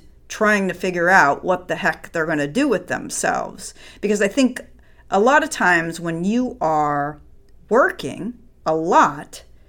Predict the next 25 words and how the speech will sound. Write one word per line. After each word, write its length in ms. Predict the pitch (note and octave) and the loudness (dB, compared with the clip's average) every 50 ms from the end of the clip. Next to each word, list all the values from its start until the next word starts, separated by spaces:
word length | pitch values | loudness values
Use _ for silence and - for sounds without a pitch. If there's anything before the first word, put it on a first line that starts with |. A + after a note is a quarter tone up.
| - - - - - - - - - - - - - - - - - - - - | -20 -20 -20 -20 -20 -20 -20 -20 -20 -20 -20 -20 -20 -20 -20 -20 -20 -20 -16 -4
you 160 | - A#3 D#4+ | 0 2 2
don't 180 | F4+ G4 F#4 D4 | 4 2 0 0
have 360 | - - C#4 C4 B3+ B3 - | -2 -2 0 0 0 -2 -2
time 580 | - - - D4 D4 D4+ D4 C4+ A#3 G3 F3+ F3+ | -6 -4 -2 -2 0 0 0 0 -2 -2 -2 -4
to 140 | F3+ F3+ | -4 -6
think 320 | E3+ - - C4+ B3 B3 A3+ | -8 -4 -2 -2 -2 0 0
about 320 | - G#3 F#3 E3+ D#3+ - | 0 2 2 2 2 2
what 180 | F#3+ G3+ G3+ - | 2 2 2 2
your 160 | F#3+ F3 E3+ | -2 -6 -4
leisure 500 | D#3+ F3 A3 D#4+ E4+ D4+ G#3+ F#3+ D#3 D3+ | -4 -2 0 0 0 0 -2 -4 -6 -8
will 160 | C#3 C#3 C3+ | -8 -8 -8
look 320 | - D#2 D2+ - - - - | -8 -8 -10 -10 -12 -16 -16
like. 520 | - - - - - - - - - - - - _ - - - - - - - - - - - - | -16 -16 -16 -18 -20 -20 -20 -20 -20 -20 -20 -20 _ -20 -20 -20 -20 -20 -20 -20 -20 -20 -14 -6 -2
And 220 | G#3+ G#3+ G#3 G3 | 0 0 2 0
so 680 | - - - B3 A3+ G#3+ G#3 G#3 G#3 G3+ G3+ G3 G3 - G3+ | 0 2 4 6 8 8 8 8 6 6 4 2 0 0 0
a 80 | G3+ | 2
lot 400 | G3+ G3+ G3+ G#3+ A#3 B3+ C4+ C#4+ | 2 4 4 6 6 6 4 4
of 120 | C4 B3 - | 0 -2 -2
people 640 | - B3 A3+ A3 A3 - F3+ E3 D3+ D3+ D#3 E3 - | -4 -4 -4 -4 -4 -2 -2 0 0 -2 -2 -2 0
get 340 | - A#3 G4+ G4+ - - - | 2 2 2 0 -4 -10 -8
there 480 | - - - - - E3+ - - - - - - - - - _ _ - | -6 -6 -4 -4 -4 -4 -4 -6 -12 -18 -20 -20 -20 -20 -20 _ _ -2
and 180 | C4 C4+ B3 | 0 0 2
realize 540 | C#4+ E4+ G4 A4 F4 C#4+ F#3 D3 C#3+ C#3 C#3+ | 2 0 2 2 4 4 2 2 0 -2 -4
some 280 | - - - D3 D3+ - | -4 -4 -4 -6 -6 -10
things. 760 | - - - - - - - - - - - - - - | -10 -12 -12 -12 -12 -14 -16 -20 -20 -20 -18 -18 -18 -18